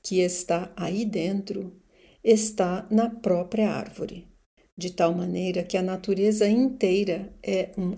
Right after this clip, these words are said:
apicultor. O que fez a abelha em primeiro lugar? Em primeiro lugar, a abelha botou um ovo, colocou na colmeia e o ovo amadureceu.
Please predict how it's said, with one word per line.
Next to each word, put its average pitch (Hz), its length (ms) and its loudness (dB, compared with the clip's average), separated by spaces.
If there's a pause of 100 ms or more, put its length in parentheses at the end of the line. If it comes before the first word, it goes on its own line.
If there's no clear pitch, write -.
apicultor. 226 840 -2 (2000)
O 294 100 2
que 392 160 8
fez 214 400 6
a 170 140 -4
abelha 175 420 -2
em 175 180 0
primeiro 190 520 -2
lugar? 175 440 -8 (960)
Em 185 160 0
primeiro 180 540 0
lugar, 190 460 -4 (600)
a 185 220 -2
abelha 185 480 -4
botou 208 580 0
um 214 220 4
ovo, 165 500 -4 (840)
colocou 180 840 2
na 185 160 -2
colmeia 180 760 2 (640)
e 196 140 4
o 185 80 6
ovo 180 480 0
amadureceu. 185 880 0